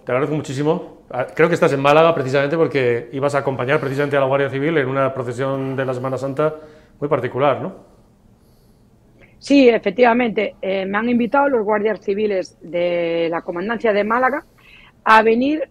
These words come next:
Speaker 2: al Cristo de la Expiración, que es el Cristo, el patrón de ellos, y que creo que no va a poder salir por el mal tiempo, pero bueno, no obstante, en breve estaré allí con los guardias civiles,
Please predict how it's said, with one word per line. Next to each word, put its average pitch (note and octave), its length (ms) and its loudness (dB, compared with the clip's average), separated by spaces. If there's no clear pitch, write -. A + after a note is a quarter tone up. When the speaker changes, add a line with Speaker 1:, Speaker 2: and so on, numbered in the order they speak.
Speaker 2:
al F3 500 -6
Cristo A#3 300 -6
de G#3 80 -2
la F#3+ 80 -2
Expiración, G3+ 640 -4
que G3+ 80 -8
es E3+ 80 -6
el E3 120 -6
Cristo, F3+ 380 -6
el F3 80 -2
patrón F3 420 -2
de E3+ 180 6
ellos, G#3+ 360 4
y A3+ 100 4
que A3+ 180 6
creo B3 260 8
que A#3 100 0
no G3+ 120 -2
va G3 60 2
a F#3+ 60 -2
poder F#3 220 -4
salir F#3 340 -2
por F#3+ 140 -6
el F3+ 80 -4
mal F3+ 200 -8
tiempo, G3 340 -2
pero F3+ 160 -4
bueno, E3+ 240 -6
no G3 160 -6
obstante, A3+ 760 -2
en E3+ 220 -8
breve G#3+ 460 0
estaré F3 280 -4
allí F3+ 160 -4
con F3 200 -6
los E3+ 100 -10
guardias F3 340 -2
civiles, G#3+ 520 0